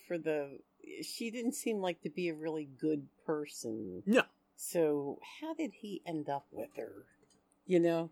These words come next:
Speaker 2: Well, she
Speaker 1: He knew that she jilted her other boyfriend
Speaker 2: Well,
Speaker 1: to be with
Speaker 2: I mean, maybe
Speaker 1: him.
Speaker 2: he didn't know it till later or
Speaker 1: May-, oh.
Speaker 2: whatever. Who knows?
Speaker 1: Yeah.
Speaker 2: But at one point, uh, I guess when Gillian is talking to Queenie, I don't remember exactly when, but she refers to, uh,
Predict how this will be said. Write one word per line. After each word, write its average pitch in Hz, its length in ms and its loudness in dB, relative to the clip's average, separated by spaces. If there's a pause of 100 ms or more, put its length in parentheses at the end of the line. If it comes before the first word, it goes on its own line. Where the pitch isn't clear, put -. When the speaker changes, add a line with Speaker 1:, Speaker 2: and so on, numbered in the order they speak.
(400)
Speaker 2:
Well, 151 380 10
she - 200 2
Speaker 1:
He 220 200 12
knew 226 260 10
that 185 200 4
she 175 240 0
jilted 180 480 2
her 147 200 0
other 165 240 2
boyfriend 147 680 0
Speaker 2:
Well, 208 500 8
Speaker 1:
to - 100 -14
be 160 160 2
with 139 180 0
Speaker 2:
I 147 60 2
mean, 143 160 6
maybe 127 220 8
Speaker 1:
him. 123 60 2
Speaker 2:
he 123 60 2
didn't 113 160 0
know 104 140 0
it 104 100 -6
till 92 220 -2
later 87 500 -4
or - 40 -6
Speaker 1:
May-, 156 340 2
oh. 151 120 0
Speaker 2:
whatever. 90 400 -8
Who 95 120 -8
knows? 87 560 -10
Speaker 1:
Yeah. 185 440 -4
Speaker 2:
But 156 100 10
at 160 60 12
one 170 180 8
point, 147 500 4
uh, 131 40 4 (540)
I 107 100 -6
guess 120 200 -2
when 110 200 -4 (120)
Gillian 120 360 2
is 107 120 -4
talking 107 240 2
to 104 60 -6
Queenie, 101 480 -4
I 98 40 -8
don't 104 120 -6
remember 98 260 -6
exactly 101 340 -6
when, 98 220 -2
but 98 120 -6
she - 180 -4
refers 107 500 0
to, 98 400 -2
uh, 92 240 -2